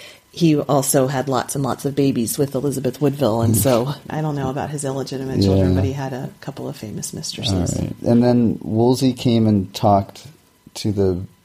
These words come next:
Speaker 2: queen about how the princess was being sent
Speaker 1: Yes.
Speaker 2: to, what, Wales?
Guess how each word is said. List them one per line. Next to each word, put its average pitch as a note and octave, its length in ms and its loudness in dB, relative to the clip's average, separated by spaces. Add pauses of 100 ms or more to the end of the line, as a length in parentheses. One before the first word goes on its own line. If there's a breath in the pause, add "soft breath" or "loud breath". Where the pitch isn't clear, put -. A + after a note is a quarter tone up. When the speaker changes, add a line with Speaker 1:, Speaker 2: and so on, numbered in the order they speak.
(140)
Speaker 2:
queen G2+ 520 2
about F2+ 360 0
how G2+ 140 4
the F2+ 80 -2
princess G2+ 440 -2
was F2 140 -6
being F2 300 -2
sent - 520 -4 (280)
Speaker 1:
Yes. - 460 -8
Speaker 2:
to, G2+ 40 -10
what, F2 180 -4
Wales? G#2 640 2